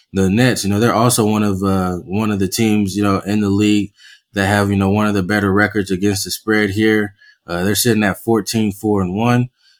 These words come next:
Uh, and Atlanta, you know, they have the worst record against the spread at five and fourteen. Uh, and they're also oh and five, you know, as home favorites. So,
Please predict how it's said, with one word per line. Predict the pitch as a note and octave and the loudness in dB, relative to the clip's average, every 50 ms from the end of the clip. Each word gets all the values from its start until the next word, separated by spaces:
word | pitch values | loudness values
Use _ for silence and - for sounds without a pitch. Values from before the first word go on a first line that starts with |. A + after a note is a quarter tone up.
| _ _ | _ _
Uh, | - F#2 F#2 F#2 F#2+ F2+ - | -6 -4 -2 -2 -2 -4 -4
and | F#2+ G2 F#2+ | -4 -4 -2
Atlanta, | F#2 F2+ F2 G#2+ B2 B2+ A#2 A2 | -2 -2 -2 0 0 0 0 0
you | G2+ F#2 F2+ | 0 -2 -2
know, | F2 E2 E2 | -4 -4 -4
they | F#2+ A2 | -4 -2
have | A#2 B2 A2+ G2+ | 0 0 -2 -2
the | F#2+ F2+ | -2 -4
worst | F2 F#2 A2+ B2+ C3 B2+ - | -2 0 2 2 2 2 0
record | G#2 G2+ G2 G2+ G#2 F#2+ | 0 0 0 0 -2 -4
against | F#2 F2 F#2+ G2 G2 G2+ - | -2 -2 -2 -2 -2 -4 -6
the | F#2 | -10
spread | - - - G2+ G2 G2 F#2+ | -12 -10 -4 -2 -2 0 0
at | F#2 E2+ - | -2 -4 -6
five | - - G#2 G#2 G2+ G2 | -2 0 2 2 2 2
and | G2 F#2 - | -2 -4 -4
fourteen. | - A2+ G#2+ G2+ F2+ - - A#2 A#2 A2+ G#2+ G2 F2+ - _ - - - - _ _ _ _ | -4 -2 -2 -2 -2 -2 0 0 2 2 0 0 -2 -6 _ -20 -20 -20 -20 _ _ _ _
Uh, | - F#2 F#2+ F#2+ F#2+ F#2+ F#2+ - | -6 -2 -2 0 0 -2 -2 -2
and | G2+ G#2 G#2+ | -2 -2 -2
they're | G#2 G#2 F#2+ | 0 0 0
also | F2+ G2+ A2 A2+ - A2 G2+ G2 - | 0 0 0 0 -2 -2 -4 -4 -4
oh | - G#2 A2 G#2+ | -4 -2 -2 0
and | G2+ F#2+ F2 | -2 -2 -4
five, | - - A2 A2 G#2+ G2+ G2 F#2+ F#2+ F2 - | -6 -4 0 0 2 2 2 0 -2 -4 -6
you | G2+ G2+ | -6 -4
know, | G2 G2 F#2+ F#2 - - - F#2 | -2 -2 -2 -4 -6 -8 -8 -4
as | G2 G2 G2 G2 G2 F#2 - - - - | 0 0 2 2 0 -2 -4 -8 -12 -8
home | - G#2 G#2+ A2 G#2 F#2+ | -4 -2 -2 0 -2 -4
favorites. | F#2+ - A2 A#2 A#2+ G#2+ F#2 F2+ E2+ - - | -4 -4 0 0 0 0 0 -4 -8 -8 -8
So, | - F2+ F2 E2+ | -8 -8 -8 -8